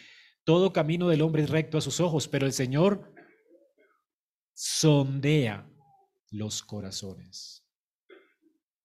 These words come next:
Interesante, ¿verdad? Se nos da, hace que Dios solamente mira lo que hacemos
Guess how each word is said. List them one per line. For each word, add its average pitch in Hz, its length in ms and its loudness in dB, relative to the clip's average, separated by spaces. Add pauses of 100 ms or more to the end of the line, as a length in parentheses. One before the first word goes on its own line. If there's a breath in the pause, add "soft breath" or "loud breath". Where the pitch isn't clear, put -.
(400)
Interesante, 107 560 -8
¿verdad? 101 340 -12 (720)
Se 107 80 -12
nos 104 120 -8
da, 147 140 -2
hace 156 440 -2
que 139 120 -2
Dios 143 200 0
solamente 165 600 0
mira 170 480 0
lo 165 140 0
que - 80 -4
hacemos 185 680 -2